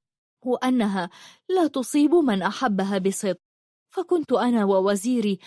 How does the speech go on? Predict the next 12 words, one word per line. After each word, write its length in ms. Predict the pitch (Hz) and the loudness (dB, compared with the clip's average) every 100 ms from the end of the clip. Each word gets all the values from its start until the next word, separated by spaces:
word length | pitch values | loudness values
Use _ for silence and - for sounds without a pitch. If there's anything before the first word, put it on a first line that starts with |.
| - - - | -20 -6 0
الذي 400 | 311 330 330 330 | 2 4 4 2
لم 180 | 226 | 2
يفارقنا 760 | 214 220 - 185 233 - 262 220 | 2 0 0 0 0 -2 0 2
منذ 300 | 208 226 220 | 2 2 2
وفاة 420 | 180 180 247 233 - | 0 0 -2 -2 -2
أبي، 400 | 185 220 196 175 _ _ - | -2 -2 -2 -6 _ _ -4
وكرشاب 640 | 403 - 208 185 - 226 247 | -2 0 -2 -2 -2 0 2
وجلنار 720 | 214 214 208 202 208 254 247 | 0 2 0 2 0 0 0
وآسر 640 | 208 190 269 247 233 202 202 _ _ _ - | 0 0 -4 -4 -4 -4 -6 _ _ _ -4
من 240 | 427 381 | -2 0
الناجين 640 | 262 226 208 220 285 226 196 | 2 2 2 0 0 2 2
منها، 400 | 226 208 196 | 0 0 -4